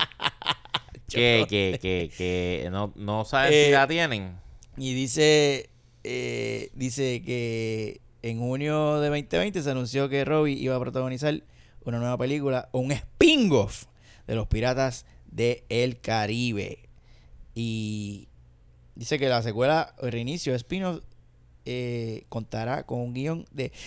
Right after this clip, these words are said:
Speaker 1: Christian Hudson, que en su casa lo conocen. En esta misma entrevista le preguntaron a Jerry Bruckheimer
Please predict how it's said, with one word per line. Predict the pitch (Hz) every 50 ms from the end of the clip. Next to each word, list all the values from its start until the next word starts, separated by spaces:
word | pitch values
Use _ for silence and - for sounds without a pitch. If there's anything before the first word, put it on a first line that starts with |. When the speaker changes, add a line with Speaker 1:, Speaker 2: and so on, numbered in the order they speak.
| - -
Speaker 1:
Christian | - 214 254 - - 254 240 233 233
Hudson, | 302 311 - - - 202 175 175 185 190 - - - - - - - - - - - _ - - - - - - - - -
que | - 139
en | 139
su | - - 135 123
casa | - - 196 214 202 - - 190 180 - - - _ _ _ -
lo | 107 123 139 160 175 190 196 - - - -
conocen. | - 131 131 127 120 127 131 131 123 - - 107 101 101 107 - - - - - - - - -
En | 139 143 156
esta | 170 - - 214 214
misma | 214 214 214 214 214
entrevista | 208 - 214 208 208 226 226 - 214
le | 190 156
preguntaron | 147 147 139 135 120 - 147 170 180 175
a | 165
Jerry | 135 143 156 160 170 170
Bruckheimer | 160 180 185 170 160 139 131 131 123 120 131 147